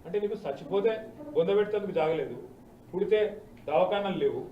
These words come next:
వాటికి జాగ దిక్కు లేదు. ఆఖరికి ప్రభుత్వం టిమ్స్ హాస్పిటల్ కట్టాలంటే మార్కెట్ స్థలం తీసుకున్నాం మనం. కొత్తపేటలో గడ్డెనార మార్కెట్ ఉంటే మార్కెట్ స్థలం తీసుకొని వాళ్ళకు ఇంకో జాగ మార్కెట్ ఇచ్చి ఆడ మనం హాస్పిటల్ కడుతున్నాం. ఇల్లు ఇందిరమ్మ ఇల్లు రెండేళ్ళలో ఒకటి కట్టలే, ఎవరు వీళ్ళు వచ్చినాక. మనం లక్ష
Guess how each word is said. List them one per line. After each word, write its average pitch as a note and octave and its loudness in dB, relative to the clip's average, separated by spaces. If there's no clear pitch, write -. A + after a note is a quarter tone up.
వాటికి E3+ -2
జాగ F3+ 4
దిక్కు - -10
లేదు. - -10
ఆఖరికి G3 0
ప్రభుత్వం G3+ 2
టిమ్స్ G3 -4
హాస్పిటల్ G#3+ -2
కట్టాలంటే G3 -4
మార్కెట్ F#3+ -2
స్థలం F#3+ -4
తీసుకున్నాం E3+ -10
మనం. B2 -12
కొత్తపేటలో F#3 -2
గడ్డెనార F#3+ 0
మార్కెట్ E3+ -4
ఉంటే G3 -4
మార్కెట్ G#3 2
స్థలం F#3+ 0
తీసుకొని G#3 -8
వాళ్ళకు E3+ -4
ఇంకో F#3+ -2
జాగ F3 0
మార్కెట్ E3 -8
ఇచ్చి - -18
ఆడ F#3 2
మనం G#3 -2
హాస్పిటల్ E3 -6
కడుతున్నాం. - -8
ఇల్లు G#3+ -2
ఇందిరమ్మ A3+ 0
ఇల్లు G#3+ -4
రెండేళ్ళలో G#3 0
ఒకటి F#3 -2
కట్టలే, F#3 -2
ఎవరు F3 0
వీళ్ళు E3+ -2
వచ్చినాక. E3 -10
మనం F3+ -4
లక్ష E3 -4